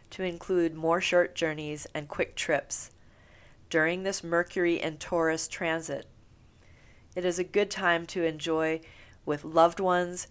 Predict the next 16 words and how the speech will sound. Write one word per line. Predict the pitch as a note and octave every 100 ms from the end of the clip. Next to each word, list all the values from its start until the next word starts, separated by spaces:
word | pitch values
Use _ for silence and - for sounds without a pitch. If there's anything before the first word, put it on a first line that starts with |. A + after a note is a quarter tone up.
| -
while | - C#3+
preparing | C#3+ D3+ - - D#3 D#3 D#3 D#3+ -
for | - D#3+
a |
more | D3 D3 D#3 -
active | D3 C#3+ - D3+
stretch | - - C#3+ C3 - -
in | D3+
the | D3
near | C#3+ D3 C#3+ C#3+ D3
future. | - C#3 - - - - - - - - - - - - - - - - - - - - - - - - - - - - - - - - - - - _ - - - - - - - - - - - - - - -
The | F3+ F3+
sun | - G3+ G#3 A3+ A3+
moves | F#3 F3+ F3+ F3+ - - - -
through | F3+ E3
Gemini | D3+ E3 D#3+ D#3 D3 D3+